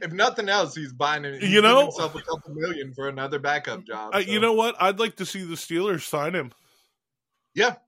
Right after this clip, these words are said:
Speaker 1: I'd like to see a
Speaker 2: Why
Speaker 1: team
Speaker 2: not?
Speaker 1: that, like, has, has a good defense. You got a lot of other good parts,
Speaker 2: Well, I'm not
Speaker 1: maybe a
Speaker 2: so sure
Speaker 1: solid
Speaker 2: about the good
Speaker 1: defensive
Speaker 2: defense at
Speaker 1: quarterback.
Speaker 2: this point. They gave up thirty again.
Speaker 1: <laughs> Yeah, yeah. Well, no. Well, if not the Steelers, somebody else.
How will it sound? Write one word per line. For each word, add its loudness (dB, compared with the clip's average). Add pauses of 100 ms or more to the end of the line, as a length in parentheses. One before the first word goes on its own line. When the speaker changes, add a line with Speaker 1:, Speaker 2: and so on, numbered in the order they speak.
(320)
Speaker 1:
I'd 2
like 2
to -10
see -8
a -2
Speaker 2:
Why 10
Speaker 1:
team 12
Speaker 2:
not? 12 (100)
Speaker 1:
that, -8
like, -8
has, -8 (200)
has 0
a -4
good -6
defense. -8 (380)
You -16
got 0
a -2
lot 0
of -4
other -4
good -6
parts, 0
Speaker 2:
Well, 2
I'm 4
not 6
Speaker 1:
maybe 4
a 2
Speaker 2:
so -2
sure 6
Speaker 1:
solid 6
Speaker 2:
about 6
the -8
good -4
Speaker 1:
defensive -4
Speaker 2:
defense -4
at -6
Speaker 1:
quarterback. -4
Speaker 2:
this -4
point. -12
They -14
gave -2
up -2
thirty -2 (400)
again. 0
Speaker 1:
<laughs> -20 (220)
Yeah, -4 (720)
yeah. 2 (600)
Well, -2
no. 2
Well, 6
if -2
not 0
the -12
Steelers, -10
somebody -10
else. -10